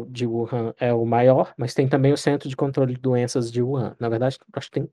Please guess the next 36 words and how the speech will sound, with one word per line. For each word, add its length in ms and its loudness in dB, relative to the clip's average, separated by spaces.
quatro 440 4
lugares. 520 -2
Então, 160 6
muito 180 8
interessante 520 4
que 260 0
justamente 480 4
a 40 6
cidade 680 2
em 120 0
que 160 4
há 180 8
pesquisa 440 4
com 260 4
esse 360 4
tipo 320 -2
específico 680 0
de 100 2
vírus 540 0
é 80 4
onde 160 6
apareceu 420 6
um 140 2
vírus 380 6
desse 340 4
tipo 460 4
que 140 -4
causa 280 2
doença 340 -2
em 20 0
humanos. 420 -6
E 120 4
uma 120 6
coisa 300 4
que 100 -12
fizeram, 720 2